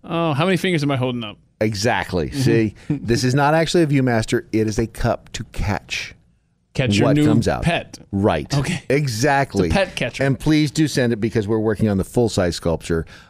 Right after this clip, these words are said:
Speaker 2: of Crazy Horse for next year's,
Speaker 1: <laughs>
Speaker 2: next year's museum. And, uh, finally, oh, and your, your, it was your, actually your wife,
Speaker 1: Mm.
Speaker 2: Carrie, who, who did come up with, she said, "You know, the P H conditioned rinse, the little packet,
Speaker 1: Yeah.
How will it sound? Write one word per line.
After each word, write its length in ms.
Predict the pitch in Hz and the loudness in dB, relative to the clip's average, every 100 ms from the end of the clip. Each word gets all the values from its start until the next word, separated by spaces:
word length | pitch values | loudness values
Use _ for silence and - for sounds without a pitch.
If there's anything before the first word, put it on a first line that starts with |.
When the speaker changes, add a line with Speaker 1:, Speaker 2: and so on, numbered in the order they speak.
| - | -6
Speaker 2:
of 160 | 82 | -6
Crazy 380 | - 113 104 87 | 0 2 2 0
Horse 280 | 80 78 71 | 0 -2 -4
for 220 | - 82 | -6 -2
next 460 | 78 90 92 - - | 0 0 -2 -4 -4
year's, 340 | 64 57 - - - - | -4 -6 -6 -8 -8 -10
Speaker 1:
<laughs> 280 | - 147 - | -8 -10 -2
Speaker 2:
next 320 | 107 107 - | 0 0 0
year's 180 | 90 82 | -2 0
museum. 400 | 85 71 78 73 - 139 - | -2 -2 -4 -6 -10 -14 -6
And, 320 | 139 147 147 135 | -2 0 2 2
uh, 160 | 131 | 0
finally, 480 | - 208 208 147 135 | 2 2 4 2 0
oh, 160 | 135 123 123 - | 0 -2 -10 -4
and 200 | 135 131 | -2 0
your, 160 | 151 135 | 0 -2
your, 200 | 131 143 | -2 -2
it 40 | |
was 140 | 139 | 2
your, 180 | 156 180 135 | 2 2 2
actually 400 | 156 - 156 123 | 0 0 0 2
your 240 | 117 151 | 2 2
wife, 420 | 160 139 71 - | 2 -2 -4 -8
Speaker 1:
Mm. 160 | 185 180 | -4 0
Speaker 2:
Carrie, 280 | 156 113 95 | 2 2 0
who, 240 | 123 120 | 0 -2
who 360 | 104 117 110 104 | 0 -2 -2 -2
did 380 | 110 139 131 | 0 0 0
come 180 | - 139 | -2 0
up 220 | 127 - | 0 0
with, 160 | 123 - | -6 -4
she 160 | - 120 | -4 -2
said, 240 | 127 117 | -2 0
"You 100 | 123 | 2
know, 340 | 127 135 143 139 | 2 2 0 0
the 240 | 117 104 | -2 -2
P 260 | - 156 160 | -4 -2 0
H 240 | 147 - | 0 -2
conditioned 420 | 131 120 113 107 | 0 0 0 0
rinse, 280 | 104 120 110 | 2 2 0
the 40 | 101 | 0
little 160 | 123 | -2
packet, 440 | 127 120 117 120 139 | 0 -2 0 -2 -4
Speaker 1:
Yeah. 160 | 127 | -14